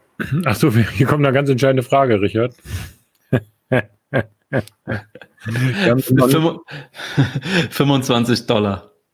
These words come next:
Speaker 2: ohne
Speaker 1: Ja.
Speaker 2: Taxes.
Speaker 1: Wir haben für die hier, für Stefan weiß nicht, wovon wir reden, aber wir haben während der,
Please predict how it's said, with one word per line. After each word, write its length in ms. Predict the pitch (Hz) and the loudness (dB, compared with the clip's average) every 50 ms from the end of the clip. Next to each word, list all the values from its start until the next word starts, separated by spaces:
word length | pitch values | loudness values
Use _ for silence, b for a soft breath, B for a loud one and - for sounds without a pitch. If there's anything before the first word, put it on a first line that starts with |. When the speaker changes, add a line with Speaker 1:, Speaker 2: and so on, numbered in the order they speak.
| _ _ - | _ _ 0
Speaker 2:
ohne 200 | 110 113 113 107 | 2 2 2 2
Speaker 1:
Ja. 40 | 104 | 0
Speaker 2:
Taxes. 540 | - 107 101 95 - - - 101 - - - - - | 0 -2 -2 -2 -4 -8 -12 -12 -12 -12 -14 -16 -6
Speaker 1:
Wir 140 | - 110 104 | -4 -2 0
haben 240 | 107 113 117 113 104 | 2 2 2 0 0
für 160 | - - 117 | 0 0 2
die 100 | 113 123 | 2 2
hier, 240 | 120 131 135 123 123 | 4 4 2 2 0
für 160 | - - - | -2 -6 -6
Stefan 320 | - - 131 120 131 123 117 | -2 -2 0 2 2 2 2
weiß 180 | 123 123 123 | 2 2 0
nicht, 120 | 127 113 117 | -2 -4 -4
wovon 240 | 110 117 120 107 | -2 0 0 2
wir 100 | 110 107 | 2 2
reden, 320 | 101 113 120 131 139 143 139 | 4 4 2 2 2 0 -2
aber 300 | 123 120 113 113 107 101 | -2 0 2 2 2 2
wir 280 | 113 113 110 107 104 | 2 2 4 4 4
haben 220 | 107 120 120 117 110 | 2 2 0 0 0
während 260 | 110 110 117 117 113 | 2 2 2 2 2
der, 300 | 117 110 110 110 110 107 | 2 2 4 4 2 0